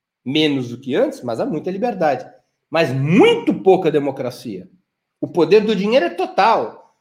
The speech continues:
O siste-, nem mesmo o sistema de eleições presidenciais é democrático, com o voto indireto. É possível, isso já aconteceu algumas vezes nos Estados Unidos, que o candidato eleito a presidente não seja aquele que tenha mais votos.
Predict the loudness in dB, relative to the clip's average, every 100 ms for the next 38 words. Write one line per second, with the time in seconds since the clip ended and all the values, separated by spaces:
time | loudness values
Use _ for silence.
0 | _ -14 -10 -10 -10 -6 -4 -2 -2 0
1 | 0 0 -2 -4 -8 -10 -2 -2 2 0
2 | 0 -4 -8 -4 -4 -2 -4 -2 0 0
3 | 0 0 0 0 0 0 0 -2 -12 -4
4 | -4 0 0 0 -4 -6 -2 -2 -2 -6
5 | -18 _ _ _ _ _ _ _ _ _
6 | _ _ -2 -2 -2 -4 -2 0 2 2
7 | -2 0 -2 0 -4 0 0 0 2 4
8 | 4 2 -2 -2 -2 -2 -2 -2 -2 -6
9 | -12 _ _ -8 0 2 2 2 4 4
10 | 2 0 -2 -4 -4 -4 2 2 2 0
11 | -2 0 2 2 0 -2 -2 -2 0 0
12 | 0 2 2 0 -10 -20